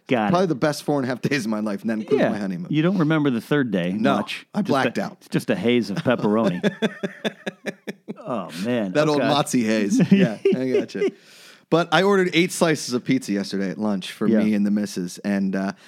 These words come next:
Speaker 2: you know, you don't think about it. You wanna try every slice, so you just order 'em, and then you realize you can't really bring home half-eaten pizza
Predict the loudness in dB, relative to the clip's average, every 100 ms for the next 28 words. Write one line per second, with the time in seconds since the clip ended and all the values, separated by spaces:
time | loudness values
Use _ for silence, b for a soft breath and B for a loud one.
0 | B B B 2 2 4 2 2 0 2
1 | 2 2 2 0 0 0 2 0 -2 0
2 | 0 0 0 0 0 -4 -2 0 2 2
3 | 0 0 0 2 2 2 0 -4 -2 0
4 | 2 0 0 -2 -2 -2 -2 -2 -4 -4
5 | -6 -4 -4 -2 -4 -6 -4 -4 -4 -6
6 | -6